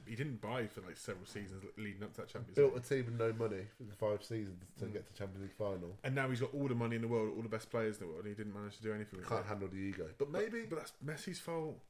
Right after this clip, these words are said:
Speaker 1: Like, it just is.
Speaker 2: I think it's Neymar's fault as well. And, um, all three of them have
Speaker 1: He's injured again.
Speaker 2: Who?
Speaker 1: M-, uh, Neymar.
Speaker 2: Is he?
Speaker 1: Yeah.
Speaker 2: Oh.
Speaker 1: Guess whose birthday it is? Um, <laughs> yeah, so I,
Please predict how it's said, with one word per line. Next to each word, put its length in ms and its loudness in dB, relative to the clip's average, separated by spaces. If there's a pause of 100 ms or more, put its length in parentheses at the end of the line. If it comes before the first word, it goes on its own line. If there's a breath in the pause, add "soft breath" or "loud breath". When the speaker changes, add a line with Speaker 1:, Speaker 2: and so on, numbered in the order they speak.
(200)
Speaker 1:
Like, 340 2
it 160 0
just 260 -2
is. 200 0
Speaker 2:
I 40 -4
think 160 0
it's 80 -6
Neymar's 340 0
fault 240 -2
as 80 -8
well. 140 -4
And, 120 0
um, 160 -2
all 160 2
three 260 4
of 80 2
them 260 -2
have 200 -2 (260)
Speaker 1:
He's 140 -4
injured 260 -2
again. 160 -10 (400)
Speaker 2:
Who? 60 0
Speaker 1:
M-, 80 0 (680)
uh, 40 -6
Neymar. 340 -6 (640)
Speaker 2:
Is 60 4
he? 580 -6
Speaker 1:
Yeah. 60 -8
Speaker 2:
Oh. 840 -18
Speaker 1:
Guess 140 -2
whose 120 -4
birthday 260 0
it 80 -4
is? 100 -6 (640 loud breath)
Um, 480 4 (380)
<laughs> 1000 -2 (640 loud breath)
yeah, 340 6
so 180 0
I, 140 2